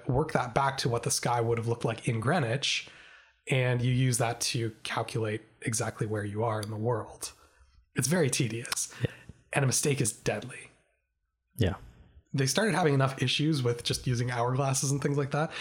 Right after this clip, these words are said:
Speaker 1: because the, the, the pitching of the, of the ocean tended to throw off clock springs really badly. Remember those, uh, those balance wheels were, were really, uh, sensitive, stuff like that.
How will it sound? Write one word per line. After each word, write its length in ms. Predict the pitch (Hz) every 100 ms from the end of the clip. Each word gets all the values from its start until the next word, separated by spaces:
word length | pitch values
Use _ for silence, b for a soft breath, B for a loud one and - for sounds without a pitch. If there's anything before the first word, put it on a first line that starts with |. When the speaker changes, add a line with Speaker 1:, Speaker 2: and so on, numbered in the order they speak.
| B
Speaker 1:
because 320 | 160 170 -
the, 200 | 202 - -
the, 180 | 175 -
the 80 | 165
pitching 340 | - 220 208
of 80 | 143
the, 240 | 131 120 -
of 100 | 135
the 120 | 123
ocean 360 | 113 117 175 165
tended 300 | - 127 117
to 80 | 131
throw 260 | - 120
off 360 | 113 113 - - B B B
clock 280 | 139 117 -
springs 280 | 120 110
really 200 | 110 107
badly. 400 | 110 113 107 110
Remember 280 | 110 117 113
those, 320 | 110 107 - B B B -
uh, 220 | 113 110
those 240 | 113 104
balance 480 | - 107 107 110 -
wheels 320 | 110 104 104
were, 220 | 113 107
were 280 | 120 110 113
really, 440 | 131 117 110 107 -
uh, 120 | 120 113
sensitive, 400 | 160 160 123 113
stuff 240 | - -
like 120 | 127
that. 180 | 117